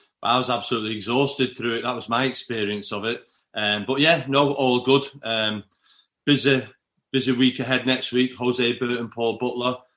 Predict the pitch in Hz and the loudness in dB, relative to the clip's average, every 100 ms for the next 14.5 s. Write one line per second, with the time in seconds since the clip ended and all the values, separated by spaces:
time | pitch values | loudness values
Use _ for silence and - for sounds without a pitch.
0 | _ - 107 110 113 113 110 110 104 - | _ -8 -6 -2 -2 2 2 0 -4 -12
1 | 110 117 117 113 110 120 120 117 - 120 | -4 -2 0 -2 -2 0 0 -2 -8 -4
2 | 113 113 117 127 127 127 131 - 127 113 | -4 -4 -6 -2 -2 2 2 0 0 0
3 | 110 - _ _ - 123 - 127 107 127 | -2 -6 _ _ -4 -4 -2 -2 -2 -2
4 | 120 107 120 - 117 - 135 123 113 117 | -2 -2 -2 -2 -4 -2 2 2 0 -6
5 | 113 - 120 123 127 123 117 - _ _ | -8 -10 -4 -2 0 -2 -2 -6 _ _
6 | - 127 120 104 113 101 113 110 113 120 | -2 0 0 -2 -6 -4 -4 -4 -6 -4
7 | 113 107 95 _ _ _ 107 107 104 - | -4 -4 -6 _ _ _ -6 -6 -8 -12
8 | 117 - 123 120 117 113 110 127 120 110 | -12 0 4 4 4 0 -4 -4 -4 -4
9 | 110 - 139 - 104 107 - 117 107 104 | -4 0 0 0 -4 -4 -2 0 0 -2
10 | 107 110 104 - _ _ 120 113 113 - | -4 -2 -4 -6 _ _ 0 0 0 -8
11 | 120 107 107 104 107 104 101 - 104 104 | -8 -2 -2 0 -2 -4 -8 -8 -8 -8
12 | 104 101 104 101 123 101 107 104 120 113 | -6 -6 -6 -8 -10 -8 -8 -6 -4 -2
13 | 101 95 - _ 113 - - - 117 120 | -4 -6 -12 _ -12 -10 -10 -6 -4 -4
14 | - 120 120 107 104 | -6 -6 -6 -6 -6